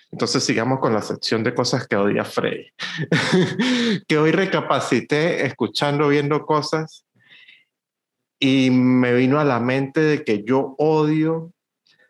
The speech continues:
las versiones de canciones o que están de moda o que, o que son un clásico, pero hechas con solo un instrumento.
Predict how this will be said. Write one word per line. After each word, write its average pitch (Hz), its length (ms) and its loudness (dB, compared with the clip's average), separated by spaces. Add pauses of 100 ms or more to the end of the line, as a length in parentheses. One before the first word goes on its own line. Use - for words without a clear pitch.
(100)
las 120 300 -2
versiones 151 720 0
de 151 160 0
canciones 135 840 -2
o 120 180 -2
que 120 80 -4
están 139 380 -2
de 147 100 0
moda 156 540 0
o 113 160 -4
que, 110 340 0
o 117 160 -2
que 110 100 -4
son 127 240 0
un 147 220 0
clásico, 151 800 -4 (500)
pero 113 300 0
hechas 123 420 0 (140)
con 110 580 -2 (180)
solo 139 480 0
un 143 140 2
instrumento. 113 840 -2